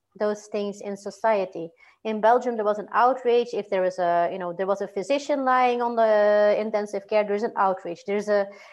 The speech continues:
there's a child dying, the whole country was mourning. Uh, those things happened in Sweden as well, and you, nothing really happened. So why do they accept it? Why do they accept it if it's in the newspaper, uh, that indeed the,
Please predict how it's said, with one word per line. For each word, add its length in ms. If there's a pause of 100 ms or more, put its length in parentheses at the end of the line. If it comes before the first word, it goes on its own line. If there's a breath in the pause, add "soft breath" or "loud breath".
(120)
there's 140
a 60
child 360
dying, 220
the 80
whole 380
country 400
was 200
mourning. 600 (520 soft breath)
Uh, 200 (100)
those 160
things 220
happened 320
in 80
Sweden 320
as 160
well, 320
and 140
you, 100 (420)
nothing 640
really 280
happened. 440
So 160 (440 loud breath)
why 580 (100)
do 160
they 320
accept 480
it? 140 (100)
Why 380
do 120
they 200
accept 340
it 160
if 160
it's 160
in 80
the 100
newspaper, 680 (320 loud breath)
uh, 340
that 140
indeed 340
the, 400